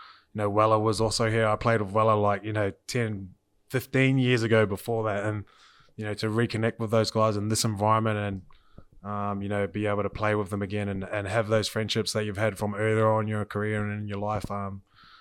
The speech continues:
it's something, you know, especially, uh, it's a bit, little more special when you're on the other side of the world. You don't have, uh, your family and friends, and so you, you become a lot closer when you're over here. You rely on each other, your families become close, so it's really nice to be in an environment and, and, you know, playing some good rugby with,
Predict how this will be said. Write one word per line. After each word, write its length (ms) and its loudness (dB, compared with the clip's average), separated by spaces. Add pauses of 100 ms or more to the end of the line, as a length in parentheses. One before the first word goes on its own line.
(180)
it's 140 -4
something, 280 0
you 140 -4
know, 100 2
especially, 540 0
uh, 100 -2
it's 160 -6
a 60 -6
bit, 80 4
little 180 6
more 180 4
special 360 2
when 120 2
you're 120 2
on 80 4
the 100 2
other 160 4
side 220 4
of 80 2
the 60 0
world. 240 2
You 60 0
don't 260 0 (420)
have, 240 0
uh, 140 4
your 180 -2
family 420 2
and 160 -2
friends, 260 4
and 200 2
so 120 -2
you, 200 -2
you 160 -6
become 280 2
a 60 4
lot 140 4
closer 360 0
when 160 0
you're 120 2
over 160 2
here. 160 0
You 160 -2
rely 300 -2
on 60 -2
each 160 -4
other, 200 0
your 160 -4
families 420 -2
become 300 -4
close, 340 -2
so 240 -4 (640)
it's 120 -4
really 200 4
nice 260 4
to 80 -4
be 120 0
in 80 0
an 60 0
environment 520 2
and, 80 -4
and, 300 -6
you 100 -8
know, 120 -2
playing 300 0
some 160 -6
good 180 -2
rugby 280 0
with, 280 -4